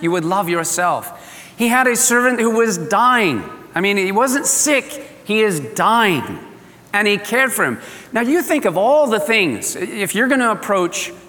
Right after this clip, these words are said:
the prophet, Jesus, you've heard of all these miracles happening, and of all the problems you can imagine and the pressures that might be in his life, of all the issues that he would, you know, you don't get maybe many opportunities to even talk to Jesus.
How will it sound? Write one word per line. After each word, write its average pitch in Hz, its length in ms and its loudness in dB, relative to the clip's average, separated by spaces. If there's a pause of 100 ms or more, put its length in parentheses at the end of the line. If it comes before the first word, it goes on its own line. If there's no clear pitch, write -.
the 151 160 0
prophet, 190 720 -2 (380)
Jesus, 185 440 0
you've 180 140 0
heard 190 160 0
of 156 100 -2
all 240 180 2
these 226 200 0
miracles 208 540 0
happening, 151 500 -2 (760)
and 160 120 0
of 180 80 0
all 262 160 4
the 247 80 0
problems 214 560 0
you 202 80 0
can 190 160 -2
imagine 180 400 0
and 156 100 -2
the 139 60 -2
pressures 226 480 -2
that 196 100 -2
might 190 220 0
be 185 80 -2
in 180 80 0
his 156 160 -2
life, 160 440 -2 (380)
of 160 120 0
all 254 160 4
the 294 160 2
issues 226 320 0
that 170 140 -2
he 240 180 2
would, 254 340 0
you 185 100 0
know, 180 140 2
you 190 420 -2
don't 254 180 2
get 226 200 2
maybe 202 260 0
many 185 280 2
opportunities 190 760 0
to 170 80 -2
even 165 200 -2
talk 294 260 0
to 240 80 -2
Jesus. 160 460 -2